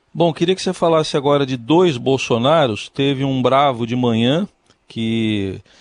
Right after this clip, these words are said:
é, fez referência ao discurso do diretor da O M S, Tedros Adhanom, dizendo que ele teria aderido à ideia dele, Bolsonaro, de adotar isolamento vertical.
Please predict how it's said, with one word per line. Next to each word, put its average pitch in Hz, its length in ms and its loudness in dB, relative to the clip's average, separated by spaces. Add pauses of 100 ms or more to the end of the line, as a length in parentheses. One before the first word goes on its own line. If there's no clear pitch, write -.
(280)
é, 107 300 -2
fez 120 240 -6
referência 113 540 -4
ao 104 40 -4
discurso - 480 -8
do 104 520 -4
diretor 110 400 -6
da 107 80 0
O - 20 -2
M 104 140 -4
S, 104 200 -6
Tedros 110 380 -4
Adhanom, 110 560 -2
dizendo 113 260 -6
que - 80 -12
ele 117 120 -4
teria 117 320 -2
aderido 117 640 -2
à 101 60 0
ideia 104 600 -2 (300)
dele, 117 360 -2
Bolsonaro, 107 720 -4
de 101 120 -8
adotar 107 360 -6
isolamento 107 540 -6
vertical. 139 540 -4